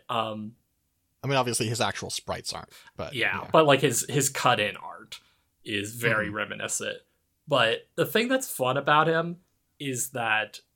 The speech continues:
Speaker 1: he, like, he has a lot of, like, really just fun tools to use, and just, like, the voice acting is really great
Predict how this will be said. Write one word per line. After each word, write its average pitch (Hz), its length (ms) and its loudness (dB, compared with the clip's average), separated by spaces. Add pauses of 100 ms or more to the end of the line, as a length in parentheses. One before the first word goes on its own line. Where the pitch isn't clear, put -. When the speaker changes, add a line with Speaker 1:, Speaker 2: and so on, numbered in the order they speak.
Speaker 1:
he, 180 720 -8 (140)
like, 143 200 -6
he 170 100 0
has 165 180 2
a 147 60 -4
lot 131 420 2
of, 135 140 -2
like, 120 180 -2
really 123 400 -6 (160)
just - 220 -4
fun 113 380 -4
tools 117 400 -8
to 110 140 -18
use, 104 560 -10 (460)
and 107 400 -2 (160)
just, 107 400 0 (320)
like, 104 220 -8
the 120 80 -14
voice 135 360 0
acting 139 360 4
is 123 180 -8
really 117 240 -4
great 110 480 -8